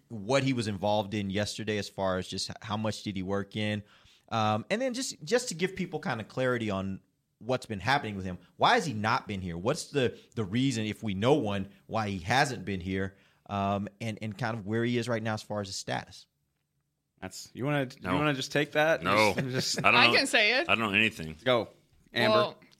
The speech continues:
Speaker 4: clearly his girlfriend or baby mama or what people call it, <laughs> I don't know. She got on his Twitter account, hacked his Twitter, started tweeting out how he's being violent and going through, you know,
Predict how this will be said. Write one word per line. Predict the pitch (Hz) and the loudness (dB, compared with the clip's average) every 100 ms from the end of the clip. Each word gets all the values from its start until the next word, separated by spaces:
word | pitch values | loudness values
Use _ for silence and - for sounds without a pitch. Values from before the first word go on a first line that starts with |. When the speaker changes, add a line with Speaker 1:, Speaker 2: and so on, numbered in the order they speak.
| - | -10
Speaker 4:
clearly | 220 247 320 269 240 247 | 0 4 6 6 2 2
his | 240 214 196 | 0 -2 -2
girlfriend | 196 240 294 240 208 220 254 285 _ - | 2 2 2 0 -2 -2 -4 -8 _ -8
or | 202 190 180 196 _ _ _ 196 | -4 -2 -4 -8 _ _ _ 0
baby | 220 262 254 | 2 4 2
mama | 208 190 190 196 196 | 2 2 0 0 0
or | 190 | -2
what | 185 190 190 | -2 -4 -2
people | 262 226 | -4 -4
call | 208 185 196 | -4 -6 -6
it, | 202 202 | -6 -6
<laughs> | |
I | 202 220 | -2 2
don't | 180 240 | 2 2
know. | 240 220 262 - - - - 220 | 0 0 -4 -8 -14 -16 -10 -2
She | - 247 226 | 2 2 4
got | 226 247 | 6 6
on | 285 320 320 311 330 320 | 6 2 0 -2 -4 -4
his | 349 339 - | -4 -2 0
Twitter | 247 220 220 | 2 4 6
account, | 240 240 214 233 294 359 349 247 | 4 4 2 2 0 -4 -6 -10
hacked | - 220 247 - | 0 2 2 -2
his | 302 - | -6 -4
Twitter, | 247 208 196 233 294 | -2 -2 0 0 0
started | - 226 226 | 0 0 0
tweeting | 262 247 233 | 0 -2 0
out | 220 226 233 - - - | 2 0 -2 -10 -20 -2
how | 226 220 214 | 2 4 4
he's | 233 233 | 0 -4
being | 240 247 240 | -2 -2 2
violent | 208 196 202 208 247 | 2 2 0 -2 -2
and | 240 214 202 202 196 180 185 | -2 -2 -4 -6 -8 -10 -8
going | 226 226 233 | -4 -2 -2
through, | 240 226 226 | 0 0 0
you | 233 | 0
know, | 220 208 | 0 -2